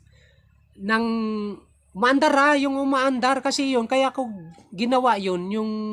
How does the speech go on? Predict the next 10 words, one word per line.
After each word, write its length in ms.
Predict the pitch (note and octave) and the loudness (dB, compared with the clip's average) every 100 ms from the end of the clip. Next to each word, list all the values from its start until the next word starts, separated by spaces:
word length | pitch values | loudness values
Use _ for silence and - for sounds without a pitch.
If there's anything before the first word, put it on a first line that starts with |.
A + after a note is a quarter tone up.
| G#3 | -6
dalawang 400 | A3 A3+ A#3 A3 | -4 0 0 0
kapasitor. 640 | A3 A3+ G#3+ G#3 F3+ E3 - _ _ - | -2 -2 -4 -4 -4 -4 -8 _ _ -2
Nabili 400 | A#3 G#3+ C#4 C4+ | 0 2 2 2
ko 160 | C4+ | 0
nga 140 | C4 B3 | 2 2
lang 240 | B3+ A#3+ | 2 0
yun 160 | A#3+ A#3 | -2 -4
sa 80 | G3+ | -2
junk 240 | F#3 E3 | -2 -2
shop. 320 | - F3+ G3 | 0 2 2